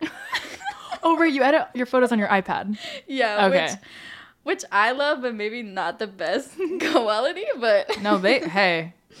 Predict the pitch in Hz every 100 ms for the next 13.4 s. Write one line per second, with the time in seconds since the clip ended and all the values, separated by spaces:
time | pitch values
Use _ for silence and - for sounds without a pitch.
0 | 185 180 233 240 196 180 170 302 - 196
1 | 202 185 180 180 180 160 - 277 262 254
2 | 226 208 185 180 175 170 151 196 254 240
3 | 196 - - 214 220 226 247 226 226 208
4 | 202 190 190 190 214 208 202 190 190 190
5 | - - - 190 - - _ _ _ 254
6 | 262 - - 226 - - - 330 359 320
7 | 247 247 190 190 165 92 - _ - -
8 | 190 190 - 202 190 - 185 180 180 170
9 | 160 - 160 - 196 170 - 180 214 -
10 | - - 57 - 233 _ _ _ _ _
11 | 254 262 285 - 262 269 269 214 190 202
12 | _ - _ 202 185 185 208 202 202 208
13 | 190 190 190 190